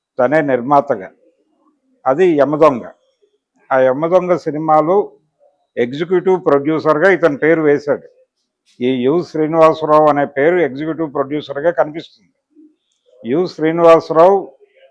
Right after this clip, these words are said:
వన్ టూ త్రీ ఫోర్ అని ఉంటుంది. ఆ వన్ టూ త్రీ ఫోర్ అంటే ఏమిటో తెలియదు,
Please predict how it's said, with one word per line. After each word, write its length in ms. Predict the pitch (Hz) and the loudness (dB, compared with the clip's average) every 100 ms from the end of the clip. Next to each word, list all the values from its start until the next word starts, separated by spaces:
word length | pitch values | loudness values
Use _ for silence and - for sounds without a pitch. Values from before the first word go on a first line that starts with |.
| _ _ _ _ - | _ _ _ _ -4
వన్ 200 | 123 160 185 | -2 0 0
టూ 80 | 180 | -2
త్రీ 220 | 180 165 | 0 -2
ఫోర్ 320 | 156 160 160 143 147 | 0 2 2 2 -4
అని 120 | 151 143 | -4 -4
ఉంటుంది. 320 | 135 95 - _ _ _ _ 123 | -8 -12 -14 _ _ _ _ -4
ఆ 60 | |
వన్ 240 | 120 127 135 | -2 -2 -4
టూ 120 | 165 | -8
త్రీ 240 | 160 165 | -6 -6
ఫోర్ 260 | 160 165 156 | -2 0 0
అంటే 260 | 147 160 147 | 0 -2 -2
ఏమిటో 200 | 143 151 | -2 -4
తెలియదు, 400 | 135 135 120 | -4 -4 -6